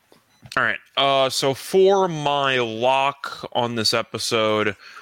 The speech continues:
trying to think of what my favorite play was, 'cause there were a couple that I was tempted by. Um, what do I wanna go with here?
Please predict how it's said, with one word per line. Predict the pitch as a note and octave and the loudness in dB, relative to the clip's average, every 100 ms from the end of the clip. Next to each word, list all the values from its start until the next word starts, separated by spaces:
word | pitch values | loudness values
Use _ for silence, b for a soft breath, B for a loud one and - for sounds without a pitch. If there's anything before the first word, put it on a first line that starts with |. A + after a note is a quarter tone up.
| B B B B B | B B B B B
trying | - A3 | 0 2
to | G3 | 2
think | F#3+ E3+ | 0 0
of | D3 | 0
what | B2 C3+ | 2 2
my | B2 | 0
favorite | A#2+ B2+ B2 A#2 - | 0 -2 -2 -4 -6
play | - A#2 A#2 A2 | -8 -2 0 0
was, | G#2 G2 G#2 G2 F#2 - - | -2 0 2 2 0 0 -2
'cause | - G#2+ A2+ | -2 -2 0
there | B2 | 2
were | A#2+ | 0
a | |
couple | - C3+ C3 | 0 -2 0
that | A#2 A2 | 0 0
I | |
was | G#2+ - | 0 -2
tempted | A#2 G#2 G#2+ G2+ | -4 -4 -6 -2
by. | G2+ G2+ G2+ F#2 B B B B _ _ _ _ _ _ - | 0 0 -2 -6 B B B B _ _ _ _ _ _ -2
Um, | D3 D3 D3+ D3+ D3 D3 D3 D3 C#3 B2+ B B _ _ _ _ _ _ _ - - _ _ _ - - - - - - | 0 2 2 4 4 2 0 -2 -4 -6 B B _ _ _ _ _ _ _ -20 -20 _ _ _ -20 -20 -20 -20 -20 -6
what | C#3 | -2
do | C#3 | 0
I | |
wanna | A#2+ G#2+ G2 | 0 0 -2
go | G2 F#2+ | -2 0
with | G2 G2 | -2 -4
here? | - B1+ C2+ | -8 -6 -6